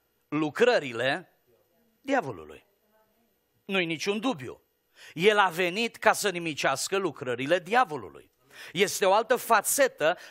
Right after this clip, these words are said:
la care, o, sau pe care o vedem în jertfa Domnului Isus. În jertfa lui, primul lucru pe care îl vedem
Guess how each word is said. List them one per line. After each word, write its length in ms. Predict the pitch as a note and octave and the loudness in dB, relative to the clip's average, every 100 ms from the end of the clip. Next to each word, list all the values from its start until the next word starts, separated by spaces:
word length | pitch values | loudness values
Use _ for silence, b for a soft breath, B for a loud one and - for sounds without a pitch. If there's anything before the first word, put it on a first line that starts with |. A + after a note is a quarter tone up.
| B | B
la 360 | D3 E3+ E3 | 2 4 2
care, 400 | - F3+ F3 E3 b - - - | 2 0 2 -2 b -12 -12 -8
o, 160 | - G#3 G#3+ - | 2 2 2 -6
sau 220 | - F3 | -2 0
pe 200 | - G3+ | 2 -2
care 260 | - A3 B3+ | 4 4 4
o 80 | |
vedem 540 | G3+ G#3+ E3 D3 D3+ G#3 b b b | 2 -2 0 -2 -2 -6 b b b
în 360 | - A#3+ A3+ F#3+ _ _ _ _ _ _ _ | -2 -2 -2 -10 _ _ _ _ _ _ _
jertfa 500 | C3+ - G#3+ G#3+ A3+ | -4 2 2 2 2
Domnului 340 | F3 E3 F#3 | 2 -2 -2
Isus. 400 | A3 - A#3 - - - | 0 0 -2 -6 -12 -4
În 180 | A3+ | -2
jertfa 360 | D#3+ F3+ A3+ A#3+ | 0 0 2 2
lui, 180 | G#3 G#3+ | 0 -2
primul 280 | G3 A3 A#3 | -2 -2 -2
lucru 200 | A#3+ A#3 | -4 -4
pe 100 | G#3+ | 0
care 180 | G3+ | 0
îl 80 | F#3+ | 0
vedem 400 | D3+ E3 B2+ D3+ | 0 -2 -2 -6